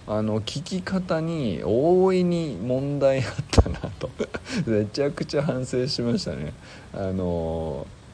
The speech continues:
で、逆に、えー、僕、まあ、今日もサタデーナイトミーティングで、今日もちょっと出れなかったんですけど、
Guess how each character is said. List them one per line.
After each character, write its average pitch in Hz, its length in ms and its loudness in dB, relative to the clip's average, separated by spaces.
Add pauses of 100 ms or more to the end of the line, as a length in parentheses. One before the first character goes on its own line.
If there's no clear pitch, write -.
(100)
で、 120 180 2
逆 143 380 0
に、 208 400 0 (320)
え 110 340 0
ー、 - 20 0
僕、 127 260 -2 (280)
ま 156 120 4
あ、 143 120 4
今 151 240 2 (300)
日 110 40 -8
も 113 120 0
サ 113 140 -2
タ 127 160 2
デ 127 140 2
ー - 20 -2
ナ 123 180 0
イ 120 60 -2
ト - 80 -2
ミ 127 160 0
ー - 20 -6
テ 110 80 -2
ィ - 20 0
ン 95 80 0
グ - 0 -
で、 92 80 0
今 165 180 0
日 147 60 0
も 123 40 0
ち 135 80 4
ょ 139 40 4
っ - 20 2
と 113 100 2
出 120 140 4
れ 139 120 2
な 117 140 0
か 87 120 -4
っ 80 40 -2 (120)
た 87 100 -6
ん 85 80 -4
で 71 80 -6
す - 100 -16
け - 120 -8
ど、 85 340 2